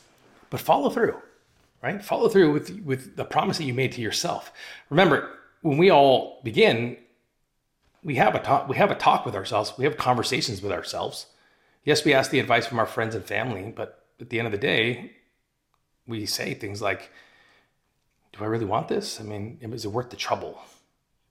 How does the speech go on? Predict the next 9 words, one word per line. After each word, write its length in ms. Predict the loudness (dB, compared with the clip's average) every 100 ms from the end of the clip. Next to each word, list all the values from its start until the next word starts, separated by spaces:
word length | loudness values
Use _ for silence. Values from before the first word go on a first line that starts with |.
| _ _ _
You 100 | -14
know, 320 | -12 -12 -14 -20 -12
will 80 | -12
the 80 | -8
kids 220 | -6 -4
even 260 | -4 -6 -8
ever 220 | -8 -6
like 260 | -6 -6
me? 340 | -6 -8 -8